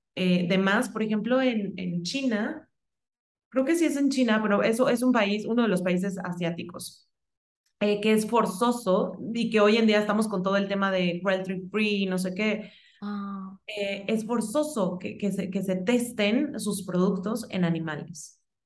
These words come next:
Speaker 1: O sea,
Speaker 2: Guau.
Speaker 1: es sí o sí. Y hay una marca que a mí me encanta que se llama Bosia, eh,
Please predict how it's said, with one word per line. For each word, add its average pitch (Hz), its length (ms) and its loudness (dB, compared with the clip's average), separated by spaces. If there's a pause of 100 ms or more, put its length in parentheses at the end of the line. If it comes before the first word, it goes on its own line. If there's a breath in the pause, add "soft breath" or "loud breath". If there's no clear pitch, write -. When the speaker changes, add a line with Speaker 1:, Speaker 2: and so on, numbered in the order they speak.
(1200)
Speaker 1:
O 190 100 -2
sea, 196 160 4
Speaker 2:
Guau. 190 100 2
Speaker 1:
es 202 160 0 (320)
sí 220 280 2
o 190 80 2
sí. - 500 -4 (420)
Y 240 160 4
hay 233 140 4
una 269 140 4
marca 262 300 4
que 254 80 0
a 233 40 2
mí 226 100 2
me 233 80 -2
encanta 226 380 -2
que - 60 -10
se 220 100 -4
llama 202 180 2
Bosia, 185 600 -4 (960)
eh, 185 760 2